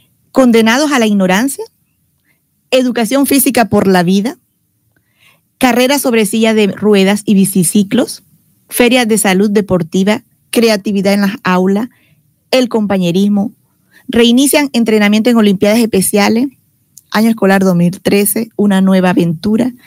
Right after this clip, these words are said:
atrévete a moverte por tu salud, seguridad deportiva, estrategias de enseñanza y los ítems de evaluación, primeros auxilios,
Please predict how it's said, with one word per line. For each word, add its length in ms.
atrévete 540
a 60
moverte 420
por 280
tu 160
salud, 420
seguridad 560
deportiva, 800
estrategias 640
de 80
enseñanza 680
y 100
los 220
ítems 440
de 140
evaluación, 720
primeros 400
auxilios, 760